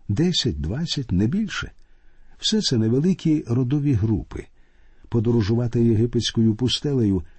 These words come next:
було небезпечно, от вони і об'єдналися. І якщо вони займалися торгівлею, то в них, до того ж,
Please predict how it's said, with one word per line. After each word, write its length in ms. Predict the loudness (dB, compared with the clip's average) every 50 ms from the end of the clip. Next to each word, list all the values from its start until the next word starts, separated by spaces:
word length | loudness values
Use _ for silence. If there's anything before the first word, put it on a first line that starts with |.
| -4 -2
було 240 | 0 2 2 2
небезпечно, 760 | 0 0 0 0 -2 -2 -2 -4 -6 -6 -6 -8 -8 -10 -10 -12 -18 -20 -20 -20 -20 -10 -4
от 160 | -4 -2 0
вони 240 | 0 0 2 2 2
і 160 | 2 2 0
об'єдналися. 920 | 0 0 0 0 0 0 2 0 0 0 0 -2 -4 -4 -6 -6 -8 -8 -12 -14 _ _ _ _ _ _ -20 -20 -20 _ -20 -12 -4 0
І 80 | 0
якщо 340 | 2 2 0 -2 -2 -2 0
вони 240 | 0 2 2 2 2
займалися 640 | 2 2 2 2 2 2 2 2 0 0 0 -2 -2
торгівлею, 680 | 0 0 0 2 2 2 2 2 2 2 2 0 -2 -4 -12 -14 -6
то 120 | -2 -2 0
в 80 | 2
них, 200 | 2 2 0 0 -2
до 160 | -2 -2 0 0
того 240 | 0 0 0 0
ж, 140 | -2 -4 -6